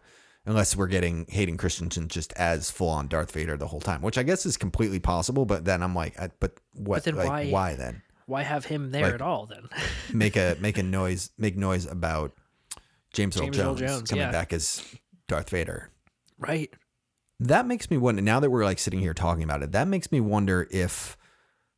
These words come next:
Speaker 1: this is gonna have flashbacks and the like, if we're gonna go into a previous kind of thing, which could, in theory, get us off of Tatooine.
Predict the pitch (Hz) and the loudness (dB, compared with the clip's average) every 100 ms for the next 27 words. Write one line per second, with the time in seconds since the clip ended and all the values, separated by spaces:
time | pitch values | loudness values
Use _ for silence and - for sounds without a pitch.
0 | _ _ 113 - 104 104 95 87 95 87 | _ _ 0 2 0 2 4 4 4 2
1 | 92 - - _ - 98 92 - - - | -2 -14 -20 _ -4 2 2 2 -4 -6
2 | - - - - 95 73 73 52 50 - | -8 -8 -10 -8 -4 -4 -4 -8 -12 -16
3 | - _ _ _ _ - - 87 92 92 | -20 _ _ _ _ -10 -4 -2 0 0
4 | 85 - - _ _ - 104 98 95 90 | -2 -6 -20 _ _ 2 4 4 2 2
5 | 87 87 - - 104 92 87 90 - - | 0 0 -2 0 0 2 0 0 -2 -2
6 | - - - - 90 87 107 92 92 98 | -2 -4 -6 -4 -4 -2 -2 -2 0 -2
7 | - - 131 131 113 - 117 113 92 87 | -2 -2 2 4 2 0 0 2 2 2
8 | 85 - 73 73 - 85 71 65 65 | -2 0 -2 -4 -4 -2 -2 -6 -12